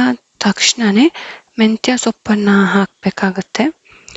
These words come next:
So, ಮೆಂತ್ಯ ಸೊಪ್ಪನ್ನ ಎಷ್ಟು ಬಾಡಿಸ್ಬೇಕು ಅಂದ್ರೆ ಅದ್ರ ಹಸಿ ವಾಸನೆ ಹೋಗ್ಬೇಕು. ಅಂದ್ರೆ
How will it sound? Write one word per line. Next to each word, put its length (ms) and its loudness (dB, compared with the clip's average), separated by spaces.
So, 140 -2
ಮೆಂತ್ಯ 320 2
ಸೊಪ್ಪನ್ನ 380 -4
ಎಷ್ಟು 320 0
ಬಾಡಿಸ್ಬೇಕು 680 -2
ಅಂದ್ರೆ 180 0
ಅದ್ರ 180 -4
ಹಸಿ 320 0
ವಾಸನೆ 380 -2
ಹೋಗ್ಬೇಕು. 540 -2
ಅಂದ್ರೆ 380 0